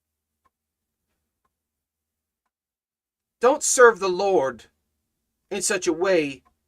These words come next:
that be-, because you know that if you don't do it this way, some people won't like it or whatever this, and you're only doing it to please people.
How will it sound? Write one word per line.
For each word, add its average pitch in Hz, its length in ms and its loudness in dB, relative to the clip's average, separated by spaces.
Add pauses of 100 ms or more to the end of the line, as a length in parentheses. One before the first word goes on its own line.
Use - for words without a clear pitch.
(260)
that 143 240 -6
be-, 151 160 0 (160)
because 156 400 -2
you 151 120 -4
know 170 200 -2
that 165 120 0
if 156 140 -6
you 156 80 -10
don't 170 260 -2
do 175 120 2
it 165 100 -4
this 175 300 -4
way, 151 160 -4
some 160 240 -4
people 160 240 -8
won't 143 200 -8
like 151 280 -6
it 151 120 -4
or 135 220 -4
whatever 139 380 -8
this, 147 180 -6
and 147 100 -12
you're 143 140 -6
only 165 180 -4
doing 160 260 -4
it 151 140 -12
to 139 140 -8
please 135 400 -12
people. - 340 -20